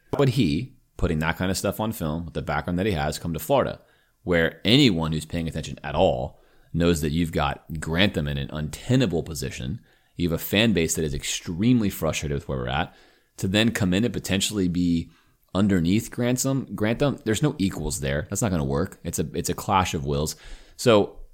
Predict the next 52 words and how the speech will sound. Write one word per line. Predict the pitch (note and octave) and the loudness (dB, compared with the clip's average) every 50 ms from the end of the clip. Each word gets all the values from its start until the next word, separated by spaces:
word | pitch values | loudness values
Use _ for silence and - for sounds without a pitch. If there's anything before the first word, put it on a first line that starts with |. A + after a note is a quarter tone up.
| - - - | -20 -6 2
I | - G2 | 4 4
will | A2+ A#2 A2 G2 | 6 6 4 4
love | F#2+ G2 G#2 A#2+ B2 A#2+ | 6 6 6 6 6 4
to | - A#2+ G2+ | 4 2 2
evaluate | F2 D#2+ D#2+ E2 F2 F2+ F2+ E2+ D#2 | 4 2 2 2 4 4 4 4 2
this | D#2+ D2+ - | 0 -2 -2
if | - D#2+ - - | -2 -4 -4 -4
this | D2 C#2 | -6 -6
happens, | - - D#2 D2+ - F#2+ F#2+ F2 | -4 -4 -4 -4 -2 -2 -2 -2
because | - - D#2 E2 D#2 D2 | -2 -2 -2 -2 -2 -2
this | D#2+ D#2 - | -2 -4 -4
is | D#2+ D#2+ | -4 -4
gonna | - D#2 D2 | -4 -4 -4
be | C2+ D#2 D#2 | -4 -2 -4
like | D2 C2+ - - | -4 -4 -6 -6
a | - | -8
soap | - - - F#2 E2 D2+ - | -6 -4 -2 -2 -2 -2 -2
opera | C#2+ B1 A#1+ - - A#1+ A1 | -4 -6 -6 -6 -6 -6 -4
or, | C2 | -4
like, | C#2 C2+ - | -4 -4 -6
your | - D#2 C#2 | -6 -8 -8
favorite | - - E2 D#2+ D2 D#2 - - | -4 -2 -2 -2 0 -2 -4 -6
T | - D#2+ D2 | -6 -6 -6
V | C2+ C2+ | -6 -6
drama, | C2+ - - D2 C#2+ D#2 D2+ C2+ B1+ B1+ - - _ _ _ _ _ _ _ _ _ _ _ | -8 -8 -6 -4 -4 -4 -4 -4 -6 -8 -10 -14 _ _ _ _ _ _ _ _ _ _ _
which | F2+ F2+ F2 F2+ | -4 -2 -2 -2
is | E2+ E2+ | 0 2
why | F2+ E2+ E2 | 4 4 4
I | D2+ | 4
don't | D#2 E2+ - D#2 D#2+ - | 2 0 0 0 0 -2
think | - E2 - | -4 -6 -6
it's | C#2+ - - | -6 -6 -4
going | - C#2+ C#2 C2 | -4 -4 -4 -4
to | A#1+ - | -6 -2
happen. | - E2+ F2+ - - - - - - - - | 0 0 0 0 -4 -10 -16 -18 -20 -12 -8
I | D#2 - | -6 -4
don't | D3 E2+ F2 E2 | -2 -2 -2 -2
think | - F2+ D#2+ - - | -4 -4 -6 -4 -4
Ash | C#2+ D#2 D#2+ D#2 - | -4 -4 -4 -2 -2
in | D#2 D2 | -4 -4
good | C#2 D#2 C#2+ C#2+ | -2 -4 -4 -4
faith | - - F#2+ F#2 - | 0 0 0 0 0
can | - D2 | -2 -6
take | - - E2+ D2+ - - | -4 -4 -4 -4 -4 -6
this | C2+ - - | -8 -8 -8
job. | - - D#2+ G2+ B2+ G2+ C2 C2 D#2 F#2+ - _ _ _ _ _ _ _ _ _ _ _ _ | -6 -2 0 0 2 0 0 -2 -4 -8 -10 _ _ _ _ _ _ _ _ _ _ _ _
It | G2+ | -4
doesn't | F#2+ F#2+ F2 F2 | -2 0 2 2
make | E2+ E2+ E2+ | 2 2 0
sense | - F2 D#2+ D#2 | 0 -2 -4 -4
for | - D2+ | -4 -4
him, | C#2 D#2 G2 A#2 F2 D#2+ F2+ A2 A#2 - | -2 -2 0 0 0 -2 -2 -4 -6 -10